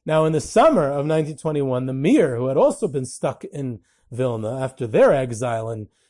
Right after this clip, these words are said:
in Russia and in Ukraine, Poltava, so the Mir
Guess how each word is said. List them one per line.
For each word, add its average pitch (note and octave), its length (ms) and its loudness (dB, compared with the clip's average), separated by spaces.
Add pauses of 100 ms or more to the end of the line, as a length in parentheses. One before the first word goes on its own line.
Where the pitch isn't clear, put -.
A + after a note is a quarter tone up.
in A#2 160 -12
Russia A#2 460 -4
and A#2 160 -8
in A#2+ 140 -12
Ukraine, A2 500 -10
Poltava, C3+ 480 -2 (760)
so D3+ 280 0
the D3 80 0
Mir G#3 340 4